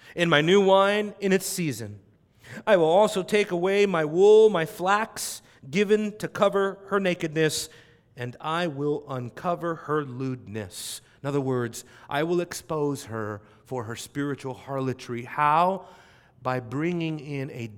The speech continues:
desolation on the nation. He's gonna shut up the sky. Oh, it says that in the covenant. When they, when they came into the covenant, God made certain threats, certain warnings. After he made certain promises, he made a covenant. He says, "Look,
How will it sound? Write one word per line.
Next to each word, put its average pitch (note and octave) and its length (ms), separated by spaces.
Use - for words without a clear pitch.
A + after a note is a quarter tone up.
desolation C3 1200
on C#3 200
the B2 100
nation. A2+ 580
He's F3 180
gonna C#3+ 240
shut - 360
up F3 140
the D3+ 80
sky. E3+ 340
Oh, C4 220
it F3+ 120
says G#3+ 320
that F#3+ 260
in G3 140
the F#3+ 80
covenant. G3 500
When F3+ 160
they, E3+ 140
when E3+ 140
they D#3 100
came B3+ 380
into A3 120
the G#3+ 80
covenant, F#3+ 480
God G#3 340
made F#3+ 220
certain F#3+ 360
threats, G#3 460
certain F3+ 440
warnings. F3 560
After D4 220
he B3+ 80
made A3+ 180
certain G3+ 260
promises, A3+ 760
he G#3+ 140
made C4 160
a A3 80
covenant. B3+ 340
He F#3+ 60
says, F#3 260
"Look, G#3+ 220